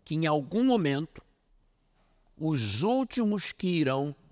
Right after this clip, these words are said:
se salvar nascerão. Deus é presciente, como diz Isaías, Deus vê o fim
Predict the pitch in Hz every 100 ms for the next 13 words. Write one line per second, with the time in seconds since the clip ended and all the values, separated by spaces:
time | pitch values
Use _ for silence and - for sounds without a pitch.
0 | _ - - 135 143 123 101 107 135 _
1 | _ _ _ _ 95 98 104 - 120 71
2 | 57 _ _ - _ _ _ _ _ -
3 | 92 113 101 98 90 92 123 139 196 -
4 | - _ _ _ _ - 104 104 107 117
5 | 104 104 120 113 92 107 127 123 98 92
6 | 131 127 - - 127 104